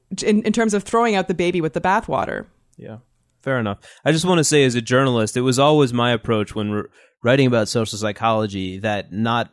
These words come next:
Speaker 2: you, you rank the evidence, uh, y-, you give it different strengths based upon, you know, what its status is in science. And if you have one study, and it's the only time one study has found anything, then you rank the evidence low.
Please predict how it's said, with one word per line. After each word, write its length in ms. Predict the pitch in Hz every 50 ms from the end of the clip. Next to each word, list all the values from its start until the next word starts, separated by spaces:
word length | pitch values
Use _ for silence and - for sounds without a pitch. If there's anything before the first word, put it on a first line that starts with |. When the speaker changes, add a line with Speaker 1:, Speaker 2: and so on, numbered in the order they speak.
| _ _
Speaker 2:
you, 160 | - 135 120 107
you 180 | 123 123 127 120
rank 300 | 131 151 151 143 - -
the 140 | 127 123 123
evidence, 560 | 127 117 110 107 101 98 92 92 - - - - _ _ _ _ _
uh, 320 | 107 101 98 95 95 78 - _ _ _ _ _ _ _ _ _ _ _ _ _ -
y-, 100 | 131 135 131
you 120 | 143 160
give 160 | 143 196 180
it 80 | 165 151
different 300 | - 160 - 139 131 120
strengths 380 | - - 196 180 143 120 107 104
based 280 | - 135 131 123 -
upon, 560 | 131 110 - 123 120 117 117 113 110 107 101 - 131 123 127
you 100 | 131 120
know, 100 | 104 104
what 220 | 101 110 117 117
its 140 | 120 110 -
status 440 | - - - 117 117 117 113 107 -
is 120 | 110 101
in 120 | 107 107 101
science. 400 | - 151 156 143 113 107 104 -
And 60 | 120
if 80 | 117 123
you 100 | 131 143
have 120 | 147 120
one 300 | 113 113 127 135 131 123
study, 480 | 113 - - 135 139 127 110 101 98 - _ _ _ _ _ -
and 80 | 117
it's 80 | 110 107
the 60 | 131
only 140 | 135 139 131
time 340 | 113 131 131 127 123 117 110
one 200 | 113 123 127 120
study 280 | - - 123 117 113 110
has 120 | 101 -
found 300 | - 139 143 190 214 170
anything, 460 | 127 110 107 104 - 113 107 107 107
then 140 | 107 110 113
you 120 | 117 120
rank 260 | 120 135 139 139 131 -
the 120 | 123 120
evidence 420 | 120 117 107 107 104 101 101 -
low. 220 | 175 170 117 90